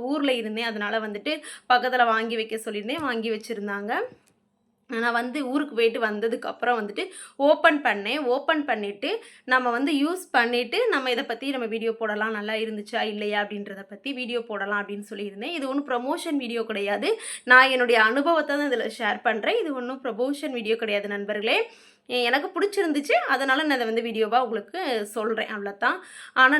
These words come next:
நிஜமாலுமே எல்லா ப்ராடக்ட்டும் நல்லாவே இருந்துச்சுங்கன்னா, எல்லாமே யூஸ் பண்ணேன். ஒரு சில இது மட்டும் இன்னும் நான் யூஸ் பண்ணல. நீ என்னெல்லாம் யூஸ் பண்ணேன் அப்படின்னு பார்த்தீங்கன்னா, மஸ்கோ தல்வான்னு சொல்லிட்டு ஒண்ணு வச்சிருந்தாங்க. டேஸ்ட் வேற லெவல்ல இருந்துச்சுங்க.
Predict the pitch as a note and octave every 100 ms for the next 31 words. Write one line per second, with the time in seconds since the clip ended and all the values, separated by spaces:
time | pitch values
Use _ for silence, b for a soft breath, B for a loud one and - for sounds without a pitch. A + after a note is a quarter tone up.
0 | C4+ A3+ A3 G#3+ D4+ E4 D4+ B3 B3+ C#4
1 | A3 A3+ C4+ D4 B3+ A#3 G#3+ G3+ G#3+ C#4+
2 | A#3 F#3+ G3 C#4 D4 B3+ C#4 A#3+ A3+ A#3
3 | A3 C#4 A3 A3 C4 B3 A#3+ C#4 - A3
4 | G3 A3+ A4 B B B C#4 E4 G4+ F#4
5 | D#4 C4 A#3 A3 D4+ C4+ B3+ G#3+ A3 C4+
6 | - G#3+ G#3+ G3+ B3+ A4 C#5 b b -
7 | C#4 C4+ C#4 F4+ F4+ E4+ D4 C#4+ C#4+ B3+
8 | B3 B3 G#3+ A3+ A3+ G#3+ G3+ G#3+ C#4+ C#4+
9 | A3 A3 - - F4+ F4+ C4 A3+ A#3 A#3+
10 | A3+ G#3 A#3+ G#3 G#3+ F#3+ B3 B3 G#3+ F#3+
11 | G3 - b b _ G#3+ A3+ D4+ D4+ A3
12 | F#3 G3 C#4+ B3+ G#3+ A#3 C#4+ C4 A#3 A3
13 | G#3+ G#3 G3